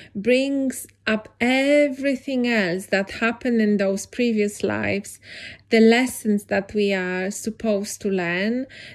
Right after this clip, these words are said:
the reactions that we take then, not only from this, this very moment that there is a, um, the heated exchange of, um, the heated exchange of words,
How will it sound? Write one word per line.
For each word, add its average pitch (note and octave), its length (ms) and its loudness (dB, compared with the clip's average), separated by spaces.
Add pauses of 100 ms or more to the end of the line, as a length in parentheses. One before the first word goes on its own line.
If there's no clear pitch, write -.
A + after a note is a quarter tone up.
the A3 120 4
reactions A3 960 2
that G3 300 -2
we G#3 140 0
take G#3 680 0 (300)
then, F#3+ 580 2 (240)
not C#4 300 2 (100)
only G#3+ 380 4
from G3+ 420 -2
this, G#3+ 320 2 (300)
this A3+ 280 6
very F#3+ 320 2
moment F#3+ 560 0
that F3+ 220 -4
there F3+ 180 0
is F#3 220 -2
a, F3 360 -2 (100)
um, F3 400 -4
the F3+ 100 -4
heated G3+ 640 -4
exchange F#3 720 -6
of, - 540 -10 (120)
um, E3+ 540 -6 (1300)
the - 80 -4
heated A3 400 0
exchange G3 680 -2
of G3 180 -6
words, F3+ 480 -2